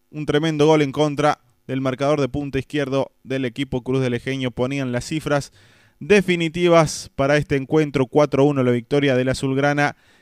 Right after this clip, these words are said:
que quiere prenderse en la tabla de posiciones y quiere acceder a la siguiente ronda. Además, por la misma zona, el equipo de Colón de Totoral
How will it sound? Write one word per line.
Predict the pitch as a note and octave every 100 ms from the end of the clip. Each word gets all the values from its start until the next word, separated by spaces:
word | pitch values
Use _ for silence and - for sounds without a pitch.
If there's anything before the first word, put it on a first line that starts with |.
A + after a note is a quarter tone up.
| _
que | B2 A#2
quiere | D#3 C#3+
prenderse | C3 B2+ C#3+ C3+ C#3+
en | B2
la |
tabla | A#2 C#3 C3+
de | B2
posiciones | B2+ A#2 B2+ D3+ C#3+ C#3 -
y | A#2+ A#2
quiere | C#3 C3
acceder | - B2 C3
a | B2+
la | A#2
siguiente | - A#2 C3+ B2 A2+
ronda. | C3+ C#3 A2+ F2+ E2 - _ _ _ -
Además, | A2+ C3+ F3 F#3 E3 - _ _
por | D3+ E3 D#3
la | C#3
misma | D3+ C#3+ C#3+
zona, | - E3+ D#3+ D#3 E3 _ _ _
el | C3+ D#3+
equipo | C#3+ D#3 D#3 C#3+
de | C3+
Colón | C#3 D#3 D3
de | B2+
Totoral | C3+ C#3 D3+ D3+